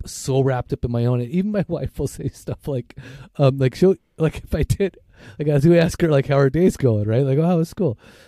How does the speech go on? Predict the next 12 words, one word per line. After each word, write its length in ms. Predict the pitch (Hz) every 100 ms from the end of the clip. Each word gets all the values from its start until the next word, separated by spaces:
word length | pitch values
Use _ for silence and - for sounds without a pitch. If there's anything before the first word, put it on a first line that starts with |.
| _
Uh, 320 | 147 135 127 131
whatever. 380 | 135 135 139 123 120
And 140 | 135
<laughs> 0 |
she'll, 280 | - 113 190 - _ _
she'll 140 | 160
be 140 | 151 175
talking, 500 | 165 147 - 175 160 147 147 -
and 160 | 151 190
I'll, 160 | 190 143
<laughs> 80 | 220
like, 400 | 165 180 - -